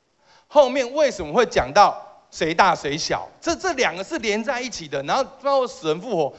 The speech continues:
这一个段落是连在一起的。好，为什么说约翰是最大的呢？凭什么约翰最大？以赛亚不是更大吗？但以理不是更大吗？以西结不是更大吗？施洗约翰有写施洗约翰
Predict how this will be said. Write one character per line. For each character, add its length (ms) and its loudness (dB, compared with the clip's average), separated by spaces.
这 220 4
一 40 -2
个 140 0
段 240 2
落 160 0
是 160 -8
连 240 -4
在 180 -4
一 80 -10
起 220 -16
的。 120 -20
好， 460 -2
为 180 0
什 140 -4
么 140 0
说 240 4
约 120 -2
翰 160 2
是 120 -10
最 180 0
大 220 0
的 120 -2
呢？ 300 -8
凭 180 -6
什 100 -6
么 80 -6
约 140 0
翰 160 -2
最 140 -6
大？ 260 -2
以 100 -10
赛 160 0
亚 140 -2
不 100 -16
是 140 -12
更 200 0
大 200 2
吗？ 160 -2
但 240 -2
以 60 -6
理 100 -8
不 100 -14
是 100 -12
更 220 -4
大 180 2
吗？ 320 -2
以 160 -4
西 180 -2
结 160 -2
不 160 -4
是 100 -8
更 240 0
大 220 4
吗？ 300 -2
施 220 -8
洗 60 -8
约 160 2
翰 180 0
有 140 0
写 200 -8
施 280 -10
洗 140 -8
约 140 0
翰 280 -2